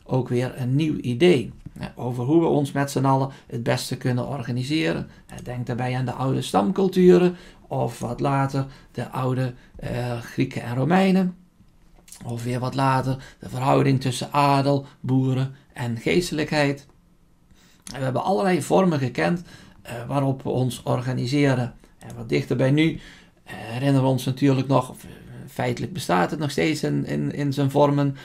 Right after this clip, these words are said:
eh, het kapitalisme tegenover het communisme, eh, de beweging van, eh,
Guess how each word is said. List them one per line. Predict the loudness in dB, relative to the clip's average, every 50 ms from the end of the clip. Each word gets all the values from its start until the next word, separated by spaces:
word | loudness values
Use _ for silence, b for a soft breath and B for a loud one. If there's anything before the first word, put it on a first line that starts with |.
| B B B B B
eh, | -8 -6 -6
het | -6 -6 -10 -4
kapitalisme | 0 0 0 0 0 2 2 4 4 4 4 2 0 -2
tegenover | 0 0 -2 -2 -2 -2 -2 -2 -2 -2
het | -4 -2
communisme, | 0 0 2 2 4 4 4 4 2 2 2 2 2 2 0 B B B B B B
eh, | -14 -10 -8 -4
de | -4 -2
beweging | 0 0 2 2 2 2 2 2 2 2 2 2 0 B B B B B B B -8
van, | -6 -6 -2 4 4 6 6 6 4 2 0 -2 B B B B B _
eh, | _ -6